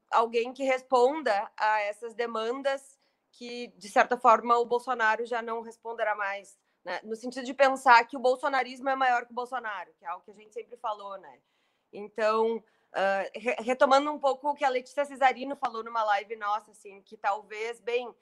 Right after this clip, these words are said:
ahn, ah, as pessoas não abandonam um paradigma em, ah, até elas terem outro, né? Então, talvez muitas pessoas, ah, ainda aprovem o Bolsonaro por default, assim.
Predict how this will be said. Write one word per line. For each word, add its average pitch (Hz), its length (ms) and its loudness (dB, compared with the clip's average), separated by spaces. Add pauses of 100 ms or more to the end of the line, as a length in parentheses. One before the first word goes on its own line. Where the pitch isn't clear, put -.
(320)
ahn, 180 640 -8 (600)
ah, 180 260 -6 (400)
as 208 160 4
pessoas 247 380 -4
não 254 200 2
abandonam 262 640 2
um 285 60 -12
paradigma 254 720 -4
em, 269 180 -12 (180)
ah, 247 400 -4
até 247 160 -4
elas 254 240 -2
terem 277 260 -2
outro, 254 400 -2
né? 165 160 -14
Então, 208 420 -14
talvez 226 480 -4 (260)
muitas 240 300 -2
pessoas, 254 640 0 (280)
ah, 208 280 2
ainda 247 360 2 (120)
aprovem 240 560 0
o - 20 -4
Bolsonaro 254 560 -2
por 254 160 -10
default, 254 540 -2
assim. 165 260 -20